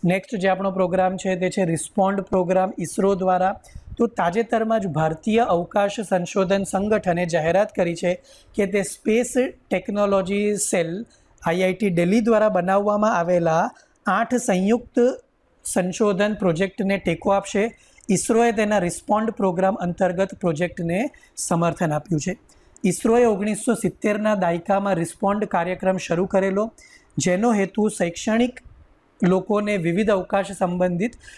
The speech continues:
સંશોધન પ્રવૃત્તિઓમાં ભાગ લેવા અને ફાળો આપવા માટે પ્રોત્સાહિત કરવાના ઉદ્દેશ્યથી છે.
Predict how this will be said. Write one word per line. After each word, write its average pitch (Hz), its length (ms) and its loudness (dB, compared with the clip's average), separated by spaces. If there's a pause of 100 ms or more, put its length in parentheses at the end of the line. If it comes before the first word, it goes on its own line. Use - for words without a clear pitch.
સંશોધન 190 600 -2
પ્રવૃત્તિઓમાં 190 760 -2
ભાગ 165 280 0
લેવા 196 400 2 (260)
અને 190 200 0
ફાળો 190 340 0
આપવા 185 280 2
માટે 185 240 -4
પ્રોત્સાહિત 185 600 -2
કરવાના 175 480 0
ઉદ્દેશ્યથી 170 840 -2 (560)
છે. - 220 -2